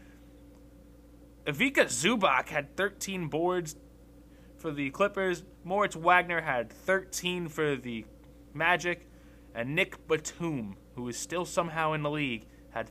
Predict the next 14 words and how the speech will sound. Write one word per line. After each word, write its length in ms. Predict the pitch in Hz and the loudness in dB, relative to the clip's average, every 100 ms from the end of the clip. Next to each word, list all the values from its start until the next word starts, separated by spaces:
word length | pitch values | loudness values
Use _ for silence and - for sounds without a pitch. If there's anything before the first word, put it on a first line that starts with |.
| - | -2
five 220 | 135 139 | 0 0
assists 400 | 131 - 123 - | -2 -4 -6 -6
yesterday, 340 | 123 110 120 110 | -6 -6 -6 -6
leading 260 | 113 113 | -6 -8
the 60 | 104 | -8
Clips. 480 | - 160 160 - - - - - | -2 -2 -2 -14 -18 -20 -18 -10
And 180 | 113 | -10
Cole 300 | 110 - 170 | -4 2 4
Anthony 520 | 151 147 - 143 139 135 - - | 4 2 0 -6 -6 -8 -16 -20
had 260 | - 110 110 | -6 -4 -4
four 520 | - 120 101 85 - - - | -8 -10 -10 -12 -18 -20 -16
for 100 | 110 | -12
the 100 | 104 | -8
Magic. 380 | 110 87 - | -8 -8 -12